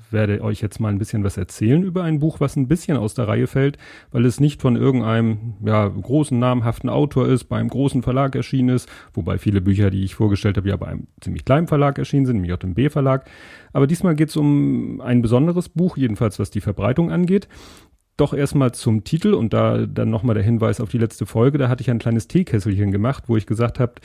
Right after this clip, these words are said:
der Titel des Buches lässt sich auch beschreiben als ein Fest, ein großes Fest in Hamburg, das mit einem Gewässer zu tun hat und es ist nicht die Elbe, denn sonst könnte es der Hafengeburtstag sein und wenn es nicht der Hafengeburtstag ist,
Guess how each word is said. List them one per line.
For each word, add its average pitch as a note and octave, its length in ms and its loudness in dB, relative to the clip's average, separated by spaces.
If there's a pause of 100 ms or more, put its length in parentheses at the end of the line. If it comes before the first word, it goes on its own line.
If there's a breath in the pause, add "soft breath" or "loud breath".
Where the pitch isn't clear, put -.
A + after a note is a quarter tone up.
(340 loud breath)
der G#2+ 360 0
Titel D#3+ 240 2
des B2+ 160 0
Buches F3+ 640 0
lässt B2 300 0
sich A#2 180 -2
auch A#2 160 0
beschreiben C3+ 680 0
als A#2 480 -2
ein G#2 220 0
Fest, - 680 -4
ein F#2+ 160 -4
großes G#2+ 360 -4
Fest - 280 -2
in F#2+ 160 0
Hamburg, C#3+ 400 2
das - 160 -4
mit G#2 160 -2
einem G2+ 180 -2
Gewässer A2 320 0
zu - 140 -4
tun D#3+ 320 0
hat D#3+ 160 -2
und A2 140 -2
es G#2 120 -8
ist - 300 -12
nicht B2 300 -2
die D3+ 100 0
Elbe, D3+ 380 4 (400 loud breath)
denn A2 400 2
sonst A2 340 0
könnte B2+ 240 0
es A#2+ 80 -6
der G#2+ 140 -2
Hafengeburtstag G2+ 640 -2
sein G#2 320 -2
und G#2 140 -4
wenn A#2 80 0
es G#2 160 -4
nicht D#3+ 200 0
der D3 120 2
Hafengeburtstag A#2+ 720 -2
ist, C#3+ 180 -2